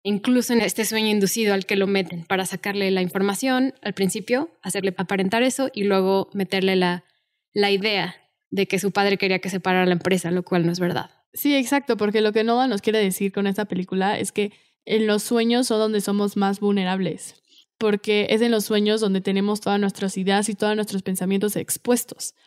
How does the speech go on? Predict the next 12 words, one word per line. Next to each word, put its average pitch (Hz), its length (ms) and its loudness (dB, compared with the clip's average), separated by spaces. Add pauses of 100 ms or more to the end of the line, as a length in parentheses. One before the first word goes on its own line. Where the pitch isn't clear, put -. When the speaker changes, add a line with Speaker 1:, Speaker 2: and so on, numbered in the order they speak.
(120)
Speaker 2:
No 240 160 2
podemos 254 380 2
ocultar 196 380 0
nada, 196 320 2
no 196 160 0
podemos 196 440 0
esconder 185 480 -2
nada 185 260 2
en 180 80 0
los 165 140 -6
sueños. 180 340 -4
Somos 190 460 -2